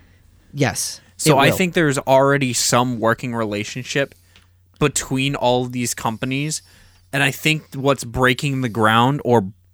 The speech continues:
Speaker 2: breaking the walls down, the third wall, is Jericho coming. But it's not gonna be like, you're gonna see Kenny Omega on the Broken Skull Sessions.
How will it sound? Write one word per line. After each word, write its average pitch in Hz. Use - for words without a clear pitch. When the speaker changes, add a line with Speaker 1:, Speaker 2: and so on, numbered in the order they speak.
Speaker 2:
breaking 117
the 110
walls 107
down, 131
the -
third 120
wall, 113
is 104
Jericho 120
coming. 107
But 156
it's 143
not 156
gonna 160
be 143
like, 113
you're 135
gonna 147
see 131
Kenny 123
Omega 110
on 104
the 101
Broken 101
Skull 104
Sessions. -